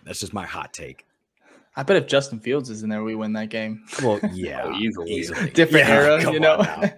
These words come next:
Speaker 1: Come on now. That defense was dominant. People forget we literally red that defense into,
Speaker 2: Yeah.
Speaker 1: into the Super
Speaker 2: And it was
Speaker 1: Bowl, so.
Speaker 2: raining, so, I mean, Justin would have just ran.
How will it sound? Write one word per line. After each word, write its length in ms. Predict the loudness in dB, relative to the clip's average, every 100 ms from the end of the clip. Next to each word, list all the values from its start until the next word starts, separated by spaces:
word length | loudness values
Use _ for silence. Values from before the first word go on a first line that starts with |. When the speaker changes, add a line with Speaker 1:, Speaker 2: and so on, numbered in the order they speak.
| -14 -2
Speaker 1:
Come 140 | -2
on 160 | -2 -8
now. 180 | -10 -2
That 140 | 0
defense 300 | 2 4 4
was 120 | 2 0
dominant. 520 | 0 2 0 -2 -4
People 140 | -2 -2
forget 420 | -2 -2 -4 -2
we 100 | -2
literally 440 | 0 0 0 -2
red 320 | -4 -2 -2 -2
that 200 | -6 -6
defense 520 | -10 -10 -14 -14 -14
into, 500 | -14 -12 -12 -12 -2
Speaker 2:
Yeah. 200 | -2 -2 -8 _ _ -6
Speaker 1:
into 200 | -6 -4
the 80 |
Super 140 | -4 2
Speaker 2:
And 60 |
it 40 | 4
was 160 | 4
Speaker 1:
Bowl, 60 | 4
so. 60 | 2
Speaker 2:
raining, 420 | 2 2 -2 -6
so, 160 | -2 0
I 60 |
mean, 180 | 0 0
Justin 300 | 0 -2 -2
would 100 | -4
have 60 | -4
just 180 | -8 -6
ran. 380 | -6 -6 -8